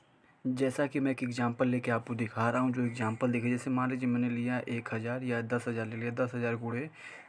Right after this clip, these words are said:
मैं क्या कर देता हूँ? एक हज़ार कर देता हूँ। और एक हज़ार जहाँ मैं किया देखिए कि सात ज़ीरो हो गए, तो वन पॉइंट ई सेवन हो गया। ठीक है दोस्तों,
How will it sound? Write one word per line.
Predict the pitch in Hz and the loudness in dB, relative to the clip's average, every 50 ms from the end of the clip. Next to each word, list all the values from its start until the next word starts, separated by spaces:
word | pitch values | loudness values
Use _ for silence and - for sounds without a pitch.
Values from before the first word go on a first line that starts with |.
| - 113 | -4 -2
मैं | 113 117 120 117 113 | 0 0 0 0 0
क्या | 120 117 117 | 0 -2 -2
कर | 113 120 117 113 | 0 -2 -2 -2
देता | 113 117 117 - 120 | -2 -6 -6 -4 -2
हूँ? | 120 131 - - | -2 -2 -2 -2
एक | 127 117 110 117 | -2 -4 -2 -2
हज़ार | 104 107 110 107 107 | -4 -4 -4 -4 -4
कर | - 113 | -6 -8
देता | 104 - 110 110 - 117 113 | -8 -8 -8 -8 -8 -6 -6
हूँ। | 113 127 147 - - - - - - - _ - - | -4 -6 -6 -8 -12 -18 -20 -20 -20 -20 _ -12 -6
और | 123 110 110 110 - | -4 -2 -2 -2 -2
एक | 123 127 123 - | -2 -2 0 0
हज़ार | 117 120 120 | 0 0 0
जहाँ | 120 120 120 110 110 135 135 | 0 0 0 0 0 2 2
मैं | 131 123 117 | 2 0 0
किया | 113 - 120 120 | 0 0 0 0
देखिए | 120 123 120 - 127 123 | 0 0 -2 0 0 -2
कि | 123 127 123 - - - _ - | 0 -2 -6 -6 -12 -20 _ -18
सात | - - - - 147 151 160 147 139 | -16 -6 0 4 4 4 4 4 2
ज़ीरो | 127 123 123 123 120 113 | 2 4 4 4 4 2
हो | 110 113 113 | 0 0 0
गए, | 123 135 139 | 0 -2 -2
तो | 135 127 120 | 0 0 0
वन | 117 135 151 160 156 | 2 2 2 2 0
पॉइंट | 131 - 131 123 127 127 123 127 - - - | 0 0 0 2 2 2 0 -2 -6 -10 -6
ई | 170 170 165 147 135 139 143 - - - - - _ - - - | -4 -2 0 0 -2 -2 -4 -6 -14 -20 -20 -20 _ -20 -20 -8
सेवन | - - 123 117 113 110 | 0 0 2 2 2 0
हो | 104 104 | -2 -2
गया। | 101 101 | -4 -4
ठीक | 104 - 127 127 | -4 -2 -2 -2
है | 131 | 0
दोस्तों, | 135 139 127 - - 147 160 | 0 -2 -4 -4 -6 -8 -8